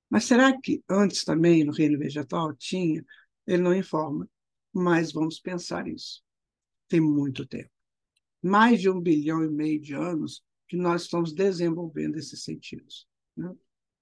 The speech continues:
Foram desenvolvidos no tempo da inconsciência. A gente não lembra como que eles foram desenvolvidos. Então, outros sentidos surgirão, uma vez que a evolução não cessa. Nós temos cinco sentidos hoje.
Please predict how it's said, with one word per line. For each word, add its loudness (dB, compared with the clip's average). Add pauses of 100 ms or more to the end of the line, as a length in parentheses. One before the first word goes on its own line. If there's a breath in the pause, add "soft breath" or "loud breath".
(480)
Foram 6
desenvolvidos 0
no -6
tempo -4
da -2
inconsciência. -2
A -2
gente -4
não -4
lembra 0 (420)
como 2
que -8
eles 0
foram -4
desenvolvidos. -6 (420)
Então, 4
outros 0
sentidos -6
surgirão, -2 (320)
uma -2
vez -4
que -8
a -4
evolução -6
não -2
cessa. -12 (460)
Nós -4
temos -2
cinco -6
sentidos -4
hoje. -8